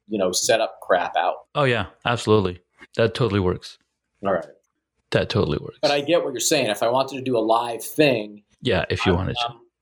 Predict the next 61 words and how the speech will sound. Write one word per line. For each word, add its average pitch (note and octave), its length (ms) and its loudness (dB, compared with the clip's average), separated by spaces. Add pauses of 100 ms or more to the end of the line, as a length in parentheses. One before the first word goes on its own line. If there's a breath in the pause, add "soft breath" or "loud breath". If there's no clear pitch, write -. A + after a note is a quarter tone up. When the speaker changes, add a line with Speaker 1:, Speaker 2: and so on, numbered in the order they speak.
Speaker 1:
you A#2 180 -18
know, G2 400 2
which D3+ 140 0
I F#3 100 2
might F#3+ 240 0
wanna D3 300 -2
do. C3+ 220 2
I A2+ 40 -2
might, B2+ 200 -10 (120)
you A#2+ 120 0
know, G2+ 180 0
find A#2 380 0
that A2 80 -2
I F#2+ 140 -10 (260)
really A#2 280 -2
get G#2+ 120 0
into A2+ 220 -4
this, G2 300 -2
and F#2+ 80 -4
so G#2 120 0
I G2+ 60 2
wanna G2+ 240 -6
do A2+ 80 2
Speaker 2:
Yeah. A2 60 0
Speaker 1:
some - 220 -6 (400)
live A#2 360 0
streaming A#2+ 600 -2
and G2+ 120 0
have G#2+ 260 -2
multiple B2 160 0
Speaker 2:
Yeah. F#2 240 0 (260)
Speaker 1:
camera G#2+ 160 -2
shots, G2 520 -2
and G#2 80 -4
then G#2 220 0
Speaker 2:
Yeah. A#2 180 4 (260)
Speaker 1:
sit C#3 140 -6
there B2+ 180 2
myself A2+ 720 -2
doing A#2+ 240 0
it, G2+ 160 -10
'cause G#2+ 140 -4
I A2+ 40 8
don't, A2+ 120 2
it's - 160 -12
not A#2+ 60 2
like A2 140 0
I G#2 60 0
have G2 240 -2
a, F2 120 -6
I - 60 -20 (320)
mean, A#2 160 -10
maybe A#2+ 200 0
I A#2 100 0
could G2+ 140 -12
convince G#2 400 0
the F2 80 -14
dog G2+ 440 -2
to - 120 -20
be F#2 120 -10
my E2+ 220 0